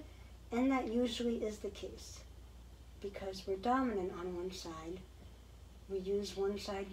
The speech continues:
more, the other side gets neglected. So if you're feeling more tightness, you can do foot circles, you can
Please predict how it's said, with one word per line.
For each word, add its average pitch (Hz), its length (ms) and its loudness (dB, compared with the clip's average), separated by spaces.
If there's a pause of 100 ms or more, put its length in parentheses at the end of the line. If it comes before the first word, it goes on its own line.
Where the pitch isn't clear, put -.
more, 208 280 4 (320)
the 202 180 -4
other 190 180 0
side 196 360 0
gets 185 320 -6
neglected. 240 760 2 (1200)
So 403 360 2
if - 120 0
you're 359 100 6
feeling 320 380 4
more 285 200 6
tightness, 226 640 0
you 202 80 -4
can 196 220 0
do 185 200 -4 (160)
foot 285 240 2
circles, 262 1040 2 (640)
you 190 80 0
can 190 280 0